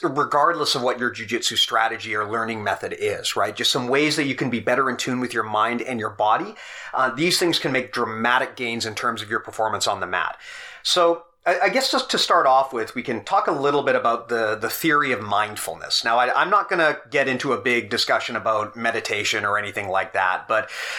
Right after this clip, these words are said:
um, the, the concept of mindfulness basically is, is, it's blown up a lot in the last few years. There's been a ton of research around this field, b-, but it, basically what it means is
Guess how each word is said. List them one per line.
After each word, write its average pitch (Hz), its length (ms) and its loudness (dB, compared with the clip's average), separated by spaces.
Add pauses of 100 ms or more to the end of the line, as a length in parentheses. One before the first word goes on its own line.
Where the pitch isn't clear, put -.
(140)
um, 120 320 0
the, 151 280 4
the 151 100 0
concept 226 440 2
of 180 100 2
mindfulness 123 760 0
basically 143 720 2
is, 117 200 -2
is, 143 260 -4
it's 160 160 -2
blown 156 300 0
up 165 120 0
a 139 60 -4
lot 104 380 2
in 110 60 -14
the 107 80 -6
last 107 340 0
few 107 180 -14
years. 98 400 -6
There's 117 160 -6
been 123 140 -2
a 117 40 -6
ton 185 200 2
of 120 140 0
research 123 420 -2
around 110 520 2
this 101 180 0
field, 104 540 -6
b-, 165 100 -8
but 139 340 -2
it, 180 160 0
basically 240 440 2
what 156 180 4
it 127 100 -2
means 123 380 -2
is 113 400 -2